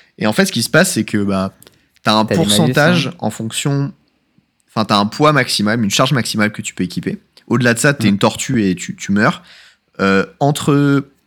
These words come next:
Speaker 1: le max, enfin, en dessous du max et genre soixante-dix pour cent, t'es en mode, euh, un peu mou du cul. Et en dessous
Speaker 2: Ouais.
Speaker 1: de soixante-dix pour cent, t'es plutôt rapide. Sauf que ça, je savais pas, tu vois.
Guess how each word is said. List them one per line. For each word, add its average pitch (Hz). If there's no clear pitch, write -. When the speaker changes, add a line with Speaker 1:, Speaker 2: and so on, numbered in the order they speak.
Speaker 1:
le 131
max, 139
enfin, 92
en 127
dessous 143
du 127
max 123
et 107
genre 101
soixante-dix 143
pour 117
cent, 131
t'es 120
en 113
mode, 120
euh, 95
un 131
peu 139
mou 131
du 113
cul. 185
Et 120
en 156
dessous 175
Speaker 2:
Ouais. 233
Speaker 1:
de -
soixante-dix 160
pour 135
cent, 220
t'es -
plutôt 175
rapide. 175
Sauf -
que 147
ça, 202
je 170
savais 139
pas, 135
tu -
vois. 87